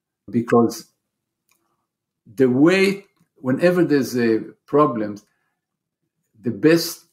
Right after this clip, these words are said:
leadership is to give the most accurate information you can. And I think we're not doing this. And I'd like, I'd like us to start doing this.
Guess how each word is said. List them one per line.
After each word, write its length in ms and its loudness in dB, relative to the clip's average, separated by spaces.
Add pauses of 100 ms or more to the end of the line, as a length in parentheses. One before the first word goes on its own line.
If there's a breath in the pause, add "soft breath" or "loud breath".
(140)
leadership 580 0
is 160 -14
to 120 -12
give 200 -2
the 80 -4
most 360 -8
accurate 340 -2
information 640 -8
you 120 -14
can. 300 -20 (600)
And 120 -4
I 40 0
think 220 0
we're 100 -2
not 320 0
doing 260 -2
this. 280 -16 (840)
And 100 -8
I'd 180 -4
like, 200 2
I'd 160 -6
like 220 -4
us 80 -8
to 200 -10
start 240 -8
doing 220 -6
this. 260 -16